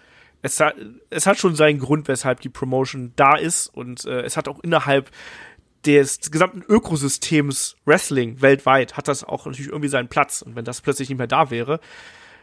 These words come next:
wenn plötzlich der Regenwald nicht mehr da wäre, haben wir auch ein Problem auf der Erde. So,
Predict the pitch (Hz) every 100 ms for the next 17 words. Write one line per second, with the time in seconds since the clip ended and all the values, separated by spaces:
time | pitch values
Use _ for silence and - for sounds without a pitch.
0 | _ 139 208 - - 247 214 190 180 175
1 | 165 170 175 156 156 170 156 - 123 123
2 | 120 - 120 113 - 135 139 143